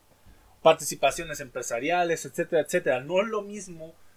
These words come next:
eh, ahora sí que cotizar en acciones que cotizar en, ahora sí que en una inversión participativa o esas cosas. Bueno, normalmente en este tipo de tradings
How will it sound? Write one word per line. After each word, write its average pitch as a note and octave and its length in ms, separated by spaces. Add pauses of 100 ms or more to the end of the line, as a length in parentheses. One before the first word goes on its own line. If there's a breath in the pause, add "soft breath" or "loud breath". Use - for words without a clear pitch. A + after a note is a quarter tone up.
(300 soft breath)
eh, C#3 260
ahora C#3+ 200
sí D3 140
que C#3+ 120
cotizar C#3 420
en D#3+ 120
acciones E3+ 600
que D3 120
cotizar C3 460
en, B2+ 280 (1400 soft breath)
ahora C#3+ 200
sí D3 120
que C#3+ 120
en B2 480 (340 soft breath)
una C#3+ 360
inversión C3+ 420
participativa C3+ 1120
o A#2+ 120
esas A#2+ 220
cosas. D3 200
Bueno, G3+ 320
normalmente F4+ 600
en E4 100
este D4+ 160
tipo B3 220
de E3+ 120
tradings A3+ 920